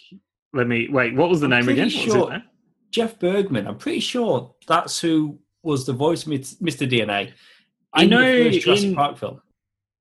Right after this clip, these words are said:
Speaker 1: Okay, that'll be really cool. Let me, let me Google it. I know in Jurassic World, um, director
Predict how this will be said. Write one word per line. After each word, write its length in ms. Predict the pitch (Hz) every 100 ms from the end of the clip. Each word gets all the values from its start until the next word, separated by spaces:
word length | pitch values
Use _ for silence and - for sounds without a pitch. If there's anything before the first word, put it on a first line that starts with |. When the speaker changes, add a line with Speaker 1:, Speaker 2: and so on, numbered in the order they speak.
| _ 180
Speaker 1:
Okay, 380 | 240 247 123
that'll 260 | 117 196 214
be 160 | 156 139
really 320 | 120 117 110
cool. 280 | - 110 135
Let 140 | 196
me, 260 | 214 202 151
let 120 | 185
me 100 | 185
Google 360 | 113 127 147 113
it. 40 |
I 100 | 139
know 240 | 160 185 214
in 80 | 185
Jurassic 380 | 185 - 123
World, 540 | 127 135 131 120 113 104
um, 380 | 113 110 110 101
director 960 | 120 110 127 120 _ 120 110 107 104